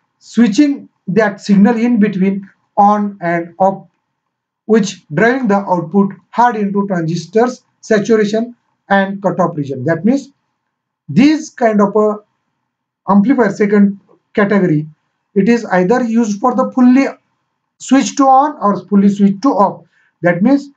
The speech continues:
this transistor may be in a saturation or in a cutoff region. That is the, these main, you can see that basic groups it is considered one, right? Now, apart from these two,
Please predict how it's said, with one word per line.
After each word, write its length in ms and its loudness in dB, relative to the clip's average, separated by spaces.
this 220 2
transistor 560 -2
may 120 0
be 120 0
in 100 4
a 60 2
saturation 540 -2
or 180 2
in 160 0
a 140 -2
cutoff 340 -2
region. 280 -20
That 200 -6
is 160 -2
the, 180 -2
these 300 2
main, 320 -2
you 120 -4
can 240 0
see 100 -6
that 240 0
basic 380 0
groups 360 0
it 140 -2
is 100 -4
considered 520 -8
one, 120 -20
right? 300 0
Now, 360 -2
apart 340 0
from 260 -2
these 300 -2
two, 400 0